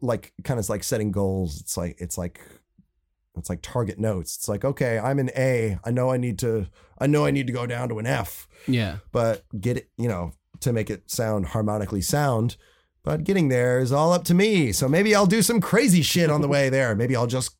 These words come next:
Speaker 1: go, maybe I'll just land there. Maybe I'll just trans-, maybe I'll go from A to F. Maybe I'll, maybe I'll fuck around a bit before I get there. Maybe I'll go in a little bit later, but I'm always gonna get there.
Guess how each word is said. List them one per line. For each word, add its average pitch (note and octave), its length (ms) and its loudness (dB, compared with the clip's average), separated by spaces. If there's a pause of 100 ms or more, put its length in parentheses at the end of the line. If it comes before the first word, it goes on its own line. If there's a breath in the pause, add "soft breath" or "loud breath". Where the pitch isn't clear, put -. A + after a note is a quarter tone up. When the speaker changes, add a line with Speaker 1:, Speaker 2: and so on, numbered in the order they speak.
(120)
Speaker 1:
go, B2 300 0
maybe D3+ 220 4
I'll C#3 100 4
just A2+ 260 -2
land C3 320 2
there. D#2+ 280 -4 (260 loud breath)
Maybe A#2 180 2
I'll B2 100 4
just A#2+ 180 0
trans-, D#3 340 -2 (120)
maybe B2 220 0
I'll G#2+ 140 0
go F2+ 400 -6
from - 200 -14
A - 120 -18
to - 140 -18
F. - 440 -20
Maybe A#2 260 -6
I'll, F#2 300 -8 (800 soft breath)
maybe A2 240 0
I'll G#2+ 240 -2
fuck - 260 -6
around A2+ 300 -2
a F2+ 40 -4
bit F2 260 -6
before F2+ 260 -6
I E2+ 60 -4
get E2+ 180 -12
there. F2+ 220 -6
Maybe F#2 160 -2
I'll F#2 80 -4
go G2 180 -4
in G2 160 -2
a G2+ 40 -4
little G#2 200 -2
bit C3+ 140 -2
later, C3+ 500 4
but - 140 2
I'm A2 100 0
always A#2+ 300 2
gonna B2 140 2
get D3 180 0
there. A#2+ 280 2